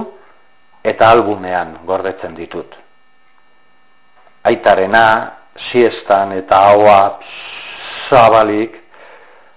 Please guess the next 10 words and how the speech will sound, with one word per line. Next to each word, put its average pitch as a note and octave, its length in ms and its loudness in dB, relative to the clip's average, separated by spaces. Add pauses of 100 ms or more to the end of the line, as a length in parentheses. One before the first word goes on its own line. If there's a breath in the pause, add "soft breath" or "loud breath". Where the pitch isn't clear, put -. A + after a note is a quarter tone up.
(440 soft breath)
amarena, A2 560 0 (600)
sukaldean A2 800 0 (460)
arrautzak A2 880 -2
fri, G#2 200 -14 (100)
fri, G2 180 -14
fri, F#2+ 360 -20
frijitzen, A2+ 920 -8 (1300 soft breath)
Gorka A#2 480 0
tonto A2 320 -6
zaperoarena, G#2+ 760 0